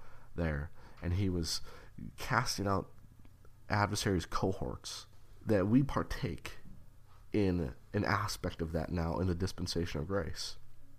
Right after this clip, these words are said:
And when we cast off the works of darkness, when we repudiate these works of darkness, and therefore put on the armor of light, we are gonna grab the attention of the adversary.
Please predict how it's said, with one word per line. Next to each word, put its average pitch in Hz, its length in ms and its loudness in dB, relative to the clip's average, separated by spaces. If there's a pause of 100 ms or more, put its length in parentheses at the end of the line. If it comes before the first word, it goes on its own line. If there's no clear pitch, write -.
(1000)
And 104 120 6
when 107 80 8
we 123 80 6
cast - 420 -2
off 113 200 2
the 107 80 4
works 101 180 2
of 85 100 -4
darkness, - 380 0
when 98 100 2
we 117 100 8
repudiate 101 680 2
these 92 180 0
works 101 380 0
of 98 100 -2
darkness, - 600 -4 (460)
and 92 100 0
therefore - 240 2
put - 180 4
on 95 140 2
the 87 60 2
armor 90 320 0
of 82 100 0
light, 82 360 -2
we 110 100 4
are 110 60 4
gonna 98 180 2
grab 98 500 0
the 80 120 2
attention 92 640 0
of - 160 -4
the - 100 -2
adversary. 73 600 -2